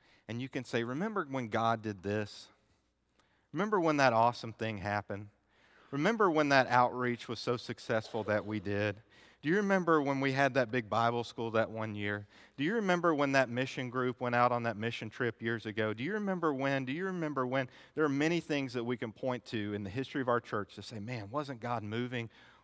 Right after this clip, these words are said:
Wasn't He doing something awesome?" But don't we want to point to something today or in the future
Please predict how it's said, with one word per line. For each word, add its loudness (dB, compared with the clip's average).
Wasn't 0
He -4
doing -4
something -4
awesome?" -2
But 0
don't -2
we -2
want -2
to -8
point -6
to -10
something -8
today -6
or 0
in -2
the -4
future -10